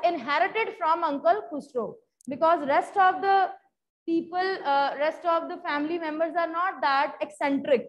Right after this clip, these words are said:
Eccentric means person with strange behavior. Clear? So Uncle Khosrow is quite eccentric person,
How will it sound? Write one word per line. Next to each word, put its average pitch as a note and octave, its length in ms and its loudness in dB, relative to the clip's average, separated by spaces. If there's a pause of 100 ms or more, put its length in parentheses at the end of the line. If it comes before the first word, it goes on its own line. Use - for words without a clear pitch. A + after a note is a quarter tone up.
(160)
Eccentric C#4+ 560 -6
means G4+ 180 -14 (100)
person D#4 360 -4
with F#4 160 -12
strange C#4+ 440 -4
behavior. A3+ 500 -4 (580)
Clear? F4 240 4 (240)
So E4 100 -2
Uncle D#4+ 360 2
Khosrow F4+ 360 0
is F#4 140 -2
quite E4 280 4
eccentric E4+ 560 -4
person, F#4 440 4